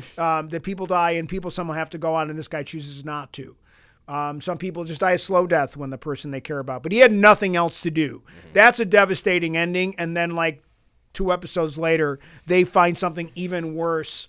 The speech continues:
Speaker 2: <laughs> Yeah, like, these
Speaker 1: where,
Speaker 2: episodes are not far apart.
Speaker 1: where you
Speaker 2: <laughs> Like,
Speaker 1: have to do
Speaker 2: these
Speaker 1: the
Speaker 2: ep-
Speaker 1: worst possible thing, and you can't live with yourself because of
Speaker 2: Yeah,
Speaker 1: it.
Speaker 2: like, it's
Speaker 1: And that just, it, it just, there's no other way for it to happen.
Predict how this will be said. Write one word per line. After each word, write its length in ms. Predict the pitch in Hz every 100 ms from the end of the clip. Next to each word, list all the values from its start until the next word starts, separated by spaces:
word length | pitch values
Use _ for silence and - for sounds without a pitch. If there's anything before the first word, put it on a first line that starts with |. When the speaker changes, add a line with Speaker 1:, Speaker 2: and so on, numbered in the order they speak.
| _
Speaker 2:
<laughs> 80 |
Yeah, 140 | 180 240
like, 120 | 254
these 120 | 285
Speaker 1:
where, 60 | 330
Speaker 2:
episodes 260 | 269 269
are 20 | 208
not 180 | 214
far 160 | 220 180
apart. 360 | 180 175 143 165
Speaker 1:
where 120 | 185
you 200 | 190 247
Speaker 2:
<laughs> 20 |
Like, 80 | 269
Speaker 1:
have 140 | 254
to 100 | 240
do 140 | 220 247
Speaker 2:
these 180 | 226 190
Speaker 1:
the 60 |
Speaker 2:
ep- 60 | 214
Speaker 1:
worst 360 | 240 285 - -
possible 560 | 226 233 220 214 208
thing, 520 | 196 208 202 196 202 190
and 140 | 165
you 100 | 147
can't 400 | - 190 185 185
live 260 | 180 180 170
with 120 | 165
yourself 480 | 165 - 170 156 -
because 380 | 139 160 147 110
of 40 |
Speaker 2:
Yeah, 180 | 117 95
Speaker 1:
it. 40 |
Speaker 2:
like, 220 | 95 95
it's 120 | 95 165
Speaker 1:
And 160 | 165
that 340 | 175 185 196 147
just, 360 | 190 180 - -
it, 160 | 180 190
it 80 | 180
just, 260 | 226 - - _
there's 180 | 233 175
no 240 | 226 262
other 200 | 262 247
way 180 | 233 247
for 180 | - 233
it 80 | 226
to 100 | 185
happen. 480 | 208 359 196 127